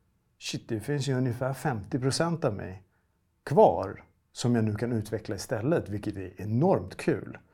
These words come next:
Som inte var exponerat för världen tidigare. Och det finns ges-, egentligen ingen limitering, vilket jag tycker är fantastiskt. Alltså, jag kan välja att göra nästan vad jag vill utan någon struktur. Och jag kan utforska det och utveckla mig själv på massa olika typer av områden.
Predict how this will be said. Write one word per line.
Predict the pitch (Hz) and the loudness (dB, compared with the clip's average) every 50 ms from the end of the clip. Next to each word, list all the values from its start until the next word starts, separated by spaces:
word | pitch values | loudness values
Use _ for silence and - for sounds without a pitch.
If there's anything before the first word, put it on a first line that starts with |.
| - - - _ _ _ _ - | -20 -20 -20 _ _ _ _ -4
Som | - - 147 151 | 2 6 8 8
inte | 143 - 127 | 8 6 4
var | 117 - - | 2 2 2
exponerat | 156 147 - - - - - - 131 131 135 143 170 180 170 139 117 101 101 - | 0 -2 -2 -2 -6 -4 0 2 4 6 6 8 8 8 8 6 4 4 0 -2
för | - 110 | -2 4
världen | 113 127 143 143 139 117 110 101 101 | 6 8 8 6 6 2 -2 -2 0
tidigare. | - 131 113 101 110 151 160 113 90 - - - _ _ _ _ _ _ _ _ _ _ _ _ _ _ - | 0 0 0 2 2 4 4 4 2 -2 -8 -14 _ _ _ _ _ _ _ _ _ _ _ _ _ _ 4
Och | 165 156 | 4 6
det | 151 151 | 6 6
finns | 135 156 151 135 | 6 6 6 6
ges-, | 143 147 131 - - 175 | 6 6 4 4 2 2
egentligen | 156 139 131 120 127 127 127 127 | 4 4 4 4 4 2 2 2
ingen | 123 120 113 110 | 2 4 4 4
limitering, | 113 110 104 104 - 160 196 226 147 - 92 87 101 | 4 2 0 0 0 2 2 2 2 0 -4 -6 -6
vilket | 113 117 - 107 - | -4 -4 -4 -2 -2
jag | 113 104 | -2 -2
tycker | - 107 107 107 | -2 -4 -4 -4
är | |
fantastiskt. | 95 101 101 - - 180 - - - 107 104 | -4 -4 -4 -2 -2 -4 -4 -4 -8 -8 -8
Alltså, | 127 123 151 | -6 -4 -2
jag | 151 147 | -2 -2
kan | 170 175 | 0 0
välja | 180 165 143 131 139 | 0 -2 -2 0 -2
att | 143 | 0
göra | 139 135 127 123 127 127 | 0 0 0 0 -2 -2
nästan | 123 - - - 123 123 | -4 -6 -6 -6 -4 -4
vad | 117 120 117 113 113 | -2 0 0 0 0
jag | 113 | 2
vill | 113 156 170 165 131 127 | 4 4 4 4 4 2
utan | 139 123 113 - 123 117 113 | 0 0 0 -2 -2 0 0
någon | 113 107 104 | 0 -2 -4
struktur. | - - - 107 - - - 180 139 113 110 | -6 -8 -10 -12 -6 -2 0 0 0 2 0
Och | 113 110 | -2 -2
jag | 104 | -2
kan | - 117 120 | -4 -4 0
utforska | - 147 127 113 - - - 160 156 - - 165 139 | 2 2 2 2 0 0 0 2 2 2 2 2 2
det | 117 110 113 | 4 2 2
och | 113 - | 2 0
utveckla | 139 110 110 - - 110 - - 107 | 0 -2 -2 -2 -6 -6 -6 -6 -6
mig | 107 110 | -4 -4
själv | 107 - 151 131 110 | 0 2 2 2 2
på | 101 113 | 2 2
massa | 113 117 135 139 - - - | 2 2 2 2 0 0 -4
olika | 127 120 104 98 107 95 | -4 -4 -6 -8 -10 -10
typer | - - 107 - - | -8 -8 -8 -8 -6
av | - 110 | -6 -4
områden. | 110 104 104 107 123 160 151 110 - 90 101 | -4 -2 0 2 4 4 4 4 2 -2 -12